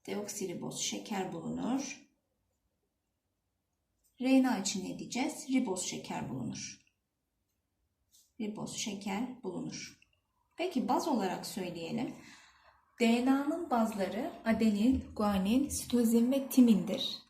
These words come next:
Adenin, guanin, sitozin ve timin. Adenin, guanin, sitozin, timin bazları bulunur. R N A'da ise arkadaşlar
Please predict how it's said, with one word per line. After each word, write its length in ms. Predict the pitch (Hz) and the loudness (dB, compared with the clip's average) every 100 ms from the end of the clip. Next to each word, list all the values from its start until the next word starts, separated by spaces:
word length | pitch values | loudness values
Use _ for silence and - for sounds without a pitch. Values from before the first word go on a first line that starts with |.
| _ _ | _ _
Adenin, 480 | 202 196 190 196 226 | -2 0 0 2 2
guanin, 340 | 208 190 196 | 2 0 0
sitozin 460 | 226 - 226 202 208 | 0 0 -2 0 0
ve 100 | 233 | -2
timin. 500 | - 208 - - - _ _ _ _ _ _ | 0 -2 -2 -8 -18 _ _ _ _ _ _
Adenin, 840 | 202 202 202 170 180 233 262 - - | -8 -6 -6 -6 -4 -4 -4 -10 -10
guanin, 560 | 190 175 170 185 226 | -8 -6 -8 -4 -4
sitozin, 760 | 269 247 226 202 175 214 262 254 | -4 -6 -6 -8 -6 -2 -2 0
timin 380 | 262 226 170 | 2 2 0
bazları 460 | 170 165 165 160 156 | -4 -8 -8 -10 -8
bulunur. 680 | 160 165 175 233 - - - _ _ _ _ _ _ - - _ _ _ _ _ _ _ _ _ _ _ _ _ _ _ _ - _ _ _ _ _ _ - | -8 -10 -6 -6 -6 -10 -20 _ _ _ _ _ _ -20 -20 _ _ _ _ _ _ _ _ _ _ _ _ _ _ _ _ -20 _ _ _ _ _ _ 0
R 200 | 233 247 | 2 4
N 80 | 262 | 4
A'da 180 | 285 311 | 2 0
ise 220 | 277 226 | -2 -2
arkadaşlar 840 | 202 220 202 185 - 214 247 - | -4 -4 -4 -4 -4 -4 -4 -4